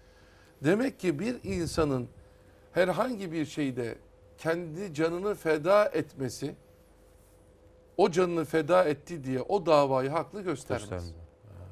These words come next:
Speaker 2: eyvallah.
Speaker 1: Bugün birçok sapık insan var. Mesela işte bu Mum tarikatına mensup olan kişiler toplu halde intihar ettiler. Onların da haklı olduğu, "Aa, adam canını vermiş ya. Bir dur düşün abi bu. Nasıl batıl olabilir?" diyemezsin.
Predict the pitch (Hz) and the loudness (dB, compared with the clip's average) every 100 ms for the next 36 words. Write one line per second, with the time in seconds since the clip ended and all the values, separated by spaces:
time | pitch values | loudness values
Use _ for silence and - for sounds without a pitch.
0 | - - - 82 - - - - 156 156 | -20 -20 -18 -18 -16 -18 -20 -8 -6 -4
1 | 202 208 196 175 - 170 175 160 160 123 | -4 -2 0 0 -2 -6 -6 -6 -6 0
2 | 156 127 139 180 - _ _ - - _ | 0 0 -6 -10 -16 _ _ -20 -20 _
3 | _ _ _ - 135 156 143 135 139 151 | _ _ _ -10 -6 -4 -2 -4 -4 -6
4 | 143 147 151 170 143 147 139 135 139 143 | -4 -4 -2 -2 -2 -2 -2 -4 -4 -4
5 | 143 139 143 135 135 135 127 120 117 170 | -2 0 -2 -4 -6 -2 -2 -4 -6 -8
6 | - 160 - 143 120 113 156 156 156 151 | -6 -8 -4 0 0 0 -4 -4 -4 2
7 | 151 135 104 - 104 - - _ - _ | 4 4 0 -10 -18 -18 -20 _ -20 _
8 | _ _ - 131 143 147 123 135 - 143 | _ _ -12 -4 -2 -2 -2 -4 -4 -4
9 | 131 135 131 117 117 160 156 147 170 196 | -4 -4 -2 -2 2 2 2 2 2 2
10 | 208 135 110 104 - 113 135 151 _ - | 4 4 2 -10 -6 -4 -4 -8 _ -20
11 | _ - _ 156 143 202 170 175 233 180 | _ -20 _ -6 -4 -4 -4 -6 -2 0
12 | 165 190 139 147 - - _ - 226 247 | 0 0 -6 -8 -14 -20 _ -8 -6 -2
13 | 175 156 143 143 143 139 185 131 139 165 | 8 8 8 2 -2 -2 -6 -2 0 2
14 | 143 110 - | 0 -4 -8